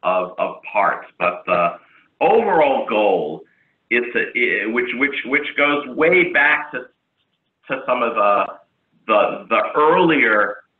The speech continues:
principles and thoughts of the HITECH Act way, way, way back ten years ago,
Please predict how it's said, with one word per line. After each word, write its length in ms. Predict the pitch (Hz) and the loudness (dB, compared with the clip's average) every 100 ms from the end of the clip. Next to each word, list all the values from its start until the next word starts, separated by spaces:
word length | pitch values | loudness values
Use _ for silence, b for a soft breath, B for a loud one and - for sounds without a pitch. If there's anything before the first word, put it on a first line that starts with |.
| _ | _
principles 540 | - 127 - - 127 - | -2 -2 -2 -4 -4 -2
and 200 | 110 110 | -4 -2
thoughts 440 | 127 135 117 - - | 0 2 2 -2 -4
of 160 | 113 - | -2 0
the 80 | 107 | 0
HITECH 680 | 92 131 160 185 - 87 - | 0 0 0 0 -6 -8 -6
Act 420 | 71 76 - - | -4 -2 -4 -12
way, 340 | - 95 104 101 | -6 -2 -2 -4
way, 480 | 98 98 101 98 95 _ _ _ | -6 -4 -2 -4 -10 _ _ _
way 180 | 104 101 95 | -6 -4 -2
back 420 | 98 104 - - - _ _ _ - | 0 -2 -6 -18 -20 _ _ _ -6
ten 220 | 110 98 | -4 -2
years 260 | 117 175 - | -2 -4 -4
ago, 400 | 82 64 64 - | -6 -4 -6 -8